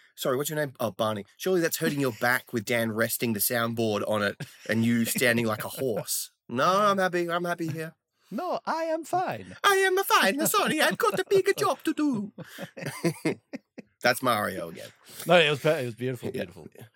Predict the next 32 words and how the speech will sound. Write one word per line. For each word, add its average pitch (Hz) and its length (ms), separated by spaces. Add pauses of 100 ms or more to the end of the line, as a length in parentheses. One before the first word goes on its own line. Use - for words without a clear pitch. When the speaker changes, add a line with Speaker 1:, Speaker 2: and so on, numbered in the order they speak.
(100)
Speaker 1:
Um, 117 280
obviously, 147 480 (100)
we've 127 320
just - 220
talked - 440 (100)
absolute 107 480
shit 117 300
for 107 320
I 101 100
don't 110 120
know 101 80
how 107 220
long, 104 200
and 110 80
we 113 100 (180)
<laughs> - 180
haven't 175 220
mentioned 147 260
the 123 60
fact 143 140
that 127 80
we, 117 140 (200)
we 135 160
won, 147 480
finally. 131 360
We 135 140
won. 135 260
We 160 100
had 135 140
shots 127 220
on 117 100
target, 113 440